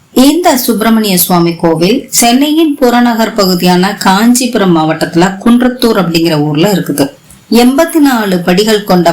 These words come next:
மலைக்கோவில் இது. படிகள் வழியாவும் மேல போகலாம். படிகள்ல ஏற முடியாதவங்க வாகனங்கள் மூலமாகவும்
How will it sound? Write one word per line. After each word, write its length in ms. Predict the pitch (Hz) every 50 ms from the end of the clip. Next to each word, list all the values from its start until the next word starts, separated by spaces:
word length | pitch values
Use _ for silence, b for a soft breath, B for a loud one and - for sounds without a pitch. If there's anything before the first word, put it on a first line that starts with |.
| 165 165
மலைக்கோவில் 640 | 160 170 190 202 202 - - 185 175 175 180 180 170 165
இது. 160 | 160 165 165 - - - - _ _ _ _ _ _ _ _ -
படிகள் 380 | 185 185 190 240 247 254 233 185
வழியாவும் 520 | 180 170 180 180 180 170 165 180 208 214 190 170
மேல 200 | 165 165 175 175 170 -
போகலாம். 520 | 165 160 165 - 160 156 156 165 185 233 254 - - _ _ _ _ _ _ _ _ _ - 233
படிகள்ல 520 | 247 269 330 339 311 311 294 285 269 254 202 185 185 190
ஏற 100 | 208 220 240 240 208
முடியாதவங்க 760 | 196 185 196 196 185 175 175 175 170 165 165 160 160 170 185 185 175 180
வாகனங்கள் 520 | 196 226 233 262 262 247 240 233 214 202 185
மூலமாகவும் 720 | 180 170 175 170 165 165 165 160 160 160 165 180 226 285